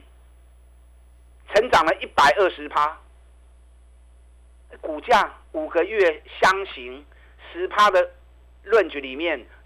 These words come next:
整整走了五个月。我拢专门找这种股票啊，赚大钱，获利创新高，股价拢没去。像这样的选股，你跟着我做，放心。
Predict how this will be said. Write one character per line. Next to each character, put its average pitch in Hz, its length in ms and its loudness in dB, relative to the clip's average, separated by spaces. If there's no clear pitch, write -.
整 180 180 4
整 190 300 2
走 120 160 -2
了 135 140 -2
五 113 140 -16
个 117 120 -10
月。 123 300 -10
我 202 100 4
拢 214 140 2
专 196 140 2
门 160 100 -6
找 - 60 -10
这 143 80 2
种 160 180 -2
股 160 140 0
票 131 200 -6
啊， 98 220 -8
赚 262 180 2
大 165 260 6
钱， 165 420 -6
获 254 240 4
利 233 160 -4
创 220 200 0
新 202 220 -10
高， 190 300 4
股 165 160 -6
价 202 180 4
拢 208 180 4
没 139 200 0
去。 - 280 -12
像 277 140 4
这 277 80 4
样 247 140 4
的 202 100 4
选 160 380 -2
股， - 260 -12
你 127 240 -16
跟 202 200 -2
着 214 120 -10
我 117 100 -6
做， 139 340 -10
放 147 240 0
心。 143 240 -16